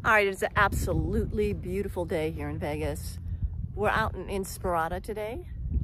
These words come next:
and we're gonna take a look at a beautiful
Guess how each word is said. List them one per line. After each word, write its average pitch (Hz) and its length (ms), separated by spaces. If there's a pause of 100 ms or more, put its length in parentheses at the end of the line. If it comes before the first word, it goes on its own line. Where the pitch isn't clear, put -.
(260)
and 160 300
we're 202 100
gonna 247 140
take 220 240
a 185 40
look 180 240
at 175 220
a 160 260 (640)
beautiful 196 880